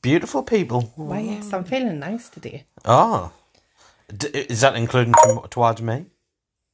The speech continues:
Speaker 1: <laughs> So nothing changed then?
Speaker 2: <laughs> Yeah, of course it's including you.
Speaker 1: That's all right then. It's about bloody time. I feel,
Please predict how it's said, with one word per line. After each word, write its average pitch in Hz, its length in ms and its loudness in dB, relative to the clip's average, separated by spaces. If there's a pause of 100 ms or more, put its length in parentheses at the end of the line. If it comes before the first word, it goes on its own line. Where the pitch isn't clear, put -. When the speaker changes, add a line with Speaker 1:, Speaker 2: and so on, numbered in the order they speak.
(2250)
Speaker 1:
<laughs> 151 380 2 (680)
So - 160 0
nothing 117 280 2
changed 101 340 0
then? 247 220 -2
Speaker 2:
<laughs> - 40 -18 (1200)
Yeah, 494 180 6
of - 60 -14
course 440 340 2
it's 254 200 -6
including 180 640 -6
you. 160 260 -10 (200)
Speaker 1:
That's - 220 -18
all 175 180 -4
right 170 200 -2
then. 110 140 -6
It's 107 100 -12
about 139 240 0
bloody 127 300 -6
time. 139 340 -4 (560)
I 117 40 -10
feel, 147 320 0